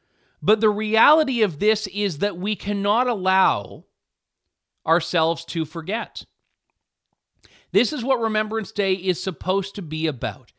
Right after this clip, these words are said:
It's right there in the name, remembrance. Remembering the world the way it was, remembering the sacrifice that was so important and the sacrifice that has given us the world and peace and relative calm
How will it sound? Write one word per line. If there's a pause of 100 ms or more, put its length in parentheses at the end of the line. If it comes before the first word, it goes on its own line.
(120)
It's
right
there
in
the
name,
remembrance. (600)
Remembering
the
world
the
way
it
was,
remembering
the
sacrifice (420)
that
was
so
important
and
the
sacrifice
that
has
given
us (340)
the
world
and
peace
and
relative
calm